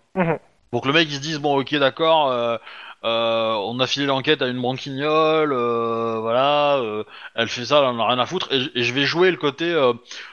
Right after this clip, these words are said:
Speaker 2: le côté, putain, euh, j'ai que ça à foutre, euh, de faire de la
Speaker 1: Ok.
Speaker 2: paperasse, euh, interroger vingt-cinq personnes, euh, voilà.
Speaker 1: Ouais, ouais, j'ai compris. Tu passes quelques heures sur le campus à faire ça.
Speaker 2: C'est l'idée.
Speaker 1: Euh,
Speaker 2: Et je me concentre avec les infos que le père m'a données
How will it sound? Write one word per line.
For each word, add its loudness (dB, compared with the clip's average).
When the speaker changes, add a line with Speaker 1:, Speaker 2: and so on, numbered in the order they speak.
Speaker 2:
le 0
côté, 0
putain, 0
euh, -2
j'ai -4
que -14
ça 4
à 2
foutre, -2
euh, 2
de -4
faire -2
de -4
la -4
Speaker 1:
Ok. 0
Speaker 2:
paperasse, 6
euh, -10
interroger -10
vingt-cinq -12
personnes, -4
euh, -6
voilà. 4
Speaker 1:
Ouais, 2
ouais, 0
j'ai -10
compris. -12
Tu -12
passes 4
quelques 0
heures 6
sur -2
le -2
campus -4
à 4
faire -2
ça. -12
Speaker 2:
C'est -2
l'idée. 2
Speaker 1:
Euh, 4
Speaker 2:
Et 6
je 4
me 2
concentre -4
avec -6
les -6
infos -4
que -10
le -6
père 0
m'a 0
données -2